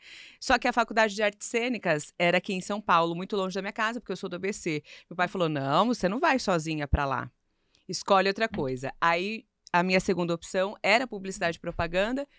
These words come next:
e foi a faculdade que eu fiz. Porém, é, o apresentador de T V entrou na minha vida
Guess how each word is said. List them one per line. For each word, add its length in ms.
e 80
foi 180
a 60
faculdade 440
que 80
eu 60
fiz. 340
Porém, 800
é, 580
o 240
apresentador 680
de 100
T 100
V 140
entrou 200
na 80
minha 160
vida 460